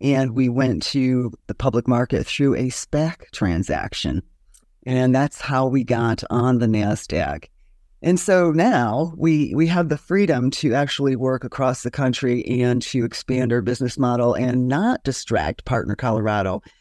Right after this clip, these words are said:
And there's a lot of trust and a lot of good relationships between Partner Colorado and m-, even myself and my,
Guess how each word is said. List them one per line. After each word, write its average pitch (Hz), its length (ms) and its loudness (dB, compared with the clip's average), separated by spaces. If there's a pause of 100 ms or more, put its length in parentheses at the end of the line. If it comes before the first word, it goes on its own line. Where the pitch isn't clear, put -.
(140)
And 147 160 2
there's 151 180 2
a 147 60 0
lot 143 420 2
of 135 140 -2
trust - 600 0
and 120 480 2
a 120 100 0
lot 123 320 0
of 123 140 -6
good 131 180 2
relationships 120 840 0
between 113 340 0
Partner 123 280 2
Colorado 123 800 2 (440)
and 127 460 0
m-, 113 220 0
even 127 260 2
myself 123 500 0
and 120 140 2
my, 110 280 -2